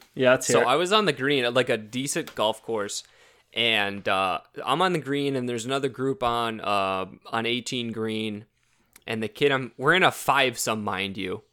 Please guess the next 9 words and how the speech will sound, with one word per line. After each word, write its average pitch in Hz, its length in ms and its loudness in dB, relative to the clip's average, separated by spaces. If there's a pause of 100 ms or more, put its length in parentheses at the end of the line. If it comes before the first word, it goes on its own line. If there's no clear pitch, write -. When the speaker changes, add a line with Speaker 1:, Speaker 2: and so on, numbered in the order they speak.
(600)
Speaker 2:
<laughs> - 1500 -14
Golf 165 360 2
is 139 160 2
four 135 420 4
usually. 110 560 -2
We're 135 160 2
in 160 80 2
a 131 60 0
five-some. 110 680 0